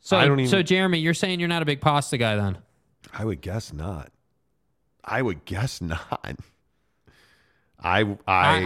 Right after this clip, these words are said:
Speaker 1: I can't do that. I'm sorry. I, I can't. That's next level stuff.
Speaker 2: I don't even
Speaker 1: I'm not
Speaker 2: know.
Speaker 1: about that
Speaker 2: I don't
Speaker 1: life.
Speaker 2: even know how you
Speaker 1: Yeah, I'm not about
Speaker 2: I don't
Speaker 1: that
Speaker 2: even
Speaker 1: life.
Speaker 2: know how you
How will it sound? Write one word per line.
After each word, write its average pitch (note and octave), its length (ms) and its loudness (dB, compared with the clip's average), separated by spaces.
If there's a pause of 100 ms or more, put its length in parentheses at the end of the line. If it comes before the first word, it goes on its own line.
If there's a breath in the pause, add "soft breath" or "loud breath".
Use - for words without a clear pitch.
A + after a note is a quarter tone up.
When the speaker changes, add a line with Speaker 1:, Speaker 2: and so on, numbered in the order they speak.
(100)
Speaker 1:
I E3+ 60 -2
can't C#3+ 280 -2
do G2+ 200 0
that. F#2+ 160 0
I'm A#2 120 -2
sorry. F#2+ 300 -2
I, G#2+ 240 -2
I A#2 40 -4
can't. G#2+ 440 -6 (100)
That's A2 360 -6
next G2+ 260 -6
level F2 220 -8
stuff. F2 240 -8
Speaker 2:
I A#2+ 180 4
don't C#3+ 160 4
even B2+ 200 2
Speaker 1:
I'm G#2+ 80 2
not A#2+ 60 4
Speaker 2:
know. A#2 240 6
Speaker 1:
about G#2+ 160 2
that A#2 60 4
Speaker 2:
I B2+ 120 10
don't C3+ 120 4
Speaker 1:
life. C3 80 2
Speaker 2:
even A#2+ 160 0
know A2+ 180 2
how A2 220 4
you G2 680 0 (360)
Speaker 1:
Yeah, F#2+ 160 -6
I'm G#2 80 -6
not G#2+ 140 -2
about G2 140 0
Speaker 2:
I C3+ 60 8
don't C#3 80 4
Speaker 1:
that C3+ 60 2
Speaker 2:
even B2 160 2
Speaker 1:
life. - 20 -2
Speaker 2:
know A2 140 4
how A2 140 4
you F#2+ 680 -2